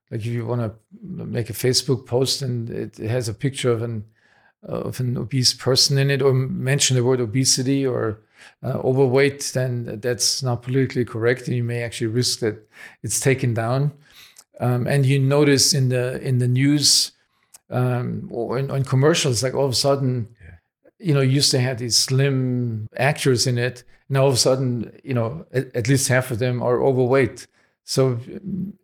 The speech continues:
Speaker 1: it's being, it's trying to normalize that phenomenon, wh-, which is crazy, you know. Um, I, I think people should much rather focus on what can I do not to,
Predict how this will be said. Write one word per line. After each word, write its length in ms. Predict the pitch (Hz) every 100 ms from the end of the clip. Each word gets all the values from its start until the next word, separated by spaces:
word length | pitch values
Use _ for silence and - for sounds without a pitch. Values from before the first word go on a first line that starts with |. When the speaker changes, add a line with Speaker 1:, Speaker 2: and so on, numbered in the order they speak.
| -
Speaker 1:
it's 260 | 135 -
being, 420 | - - 147 147 147
it's 220 | 123 -
trying 240 | - 160
to 100 | 156
normalize 720 | 135 131 147 156 120 120 120 -
that 160 | 117
phenomenon, 640 | - 117 123 113 107 98 101
wh-, 240 | 120 113 107
which 180 | 107
is 160 | 113 -
crazy, 580 | - 135 135 104 98 -
you 80 | 110
know. 200 | 113 107 - _ - - - - - _ _ _ 120
Um, 360 | 123 123 113 -
I, 120 | - 131
I 200 | - 120
think 240 | 143 135
people 260 | 143 131 120
should 200 | 110 117 80 76 82
much 460 | 104 120 127 - 131
rather 300 | 120 120 110
focus 400 | 131 120 123 123
on 340 | 123 113 110
what 220 | 110 110
can 160 | - 117
I 60 | 110
do 160 | 123
not 340 | 117 120 120 -
to, 320 | 120 117